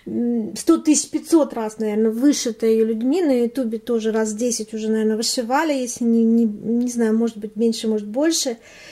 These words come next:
И мне казалось, что все уже, э, знаете, как о той любви.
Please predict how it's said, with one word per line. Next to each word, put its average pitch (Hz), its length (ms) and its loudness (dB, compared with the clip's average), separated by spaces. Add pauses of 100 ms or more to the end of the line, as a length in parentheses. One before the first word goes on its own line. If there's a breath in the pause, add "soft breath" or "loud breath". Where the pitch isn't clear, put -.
(440 loud breath)
И - 80 0
мне 349 120 6
казалось, 330 280 4
что 302 140 0
все 415 380 4
уже, 311 180 0
э, 262 400 4
знаете, 311 280 0
как 277 180 0
о 285 60 0
той 330 160 6
любви. 254 640 0